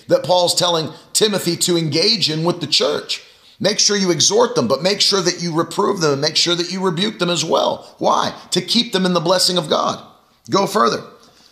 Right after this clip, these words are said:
"For the time is coming." This is why he's telling him to do this. This is why. So look at this in context.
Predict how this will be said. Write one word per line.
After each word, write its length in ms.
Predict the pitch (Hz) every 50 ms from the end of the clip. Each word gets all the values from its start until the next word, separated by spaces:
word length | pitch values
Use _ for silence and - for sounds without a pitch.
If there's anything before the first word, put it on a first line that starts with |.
| _ _ - - - - _
"For 200 | - - 220 220
the 140 | 185 180 180
time 360 | - - 208 226 254 269 247
is 140 | 240 220 -
coming." 500 | - 226 247 240 208 131 110 - - - -
This 160 | 151 202 -
is 140 | 214 196 185
why 380 | 170 185 202 202 208 214 208 185
he's 240 | 135 147 139 -
telling 280 | - - 139 131 123 120
him 100 | 117 113
to 60 | 104 101
do 160 | 92 101 98
this. 340 | 82 71 - - - - - - -
This 160 | 165 185 -
is 120 | 180 180 160
why. 360 | 170 180 170 143 98 69 - - - - - - - -
So 160 | - - 170 175
look 160 | 202 220 214
at 80 | 208
this 160 | 208 226 - 214
in 100 | 214 196
context. 600 | 208 196 202 196 143 - 113 - - - -